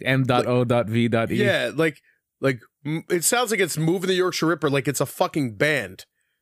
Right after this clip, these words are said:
Speaker 1: Yeah, well,
Speaker 2: Like,
Speaker 1: you, the Yorkshire Ripper, spoiler.
Speaker 2: "Hey, opening for Green Day is Move and the," or, what, no, not Green. Opening for Cold War Kids is Move and the Yorkshire Ripper.
Speaker 1: <laughs> Yeah. I, I, uh,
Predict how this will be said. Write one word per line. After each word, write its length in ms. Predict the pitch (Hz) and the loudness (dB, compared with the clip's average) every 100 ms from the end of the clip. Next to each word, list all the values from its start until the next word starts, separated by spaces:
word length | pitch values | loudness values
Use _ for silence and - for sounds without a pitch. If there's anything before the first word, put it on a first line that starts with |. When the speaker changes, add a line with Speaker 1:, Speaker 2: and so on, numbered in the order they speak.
| _ _ _ _ _ | _ _ _ _ _
Speaker 1:
Yeah, 220 | 123 92 | -2 0
well, 260 | 85 98 95 | -2 -4 -4
Speaker 2:
Like, 140 | 117 147 | -2 0
Speaker 1:
you, 180 | - 147 | -2 -2
the 120 | 147 | 0
Yorkshire 340 | 165 190 185 | 2 0 2
Ripper, 260 | 165 180 135 | 0 0 -2
spoiler. 440 | - - 151 269 | 0 0 2 2
Speaker 2:
"Hey, 40 | 233 | 2
opening 400 | 254 - 269 233 | 2 0 0 0
for 400 | 254 254 233 185 139 | 0 2 0 -2 -2
Green 380 | 156 240 277 214 | 0 2 0 0
Day 260 | 226 226 | 2 2
is 200 | 214 175 | 2 2
Move 320 | 214 262 285 | 2 2 2
and 120 | 247 226 | 0 0
the," 120 | 220 | 0
or, 180 | 185 160 165 | 0 0 0
what, 160 | 165 120 | -2 -2
no, 160 | 104 | -2
not 220 | 123 139 | -2 -2
Green. 100 | 131 - - - | -2 -6 -10 -2
Opening 380 | 185 226 262 254 | 0 2 2 0
for 140 | 220 | 0
Cold 480 | - 247 277 185 160 156 | 0 0 0 -4 -6 -2
War 200 | 208 202 | -2 0
Kids 320 | 208 214 175 | 0 0 0
is 160 | 175 147 | -2 0
Move 280 | 190 247 | 0 0
and 100 | 220 | 0
the 40 | 180 | 2
Yorkshire 400 | 190 196 - 214 | 2 0 -2 -2
Ripper. 520 | 196 131 - 139 143 - | -2 -4 -4 0 0 0
Speaker 1:
<laughs> 80 | - | -2
Yeah. 140 | 104 - - - _ _ _ | -2 -4 -18 -20 _ _ _
I, 160 | - 226 | -2 0
I, 260 | 196 202 | 2 2
uh, 60 | 202 | 2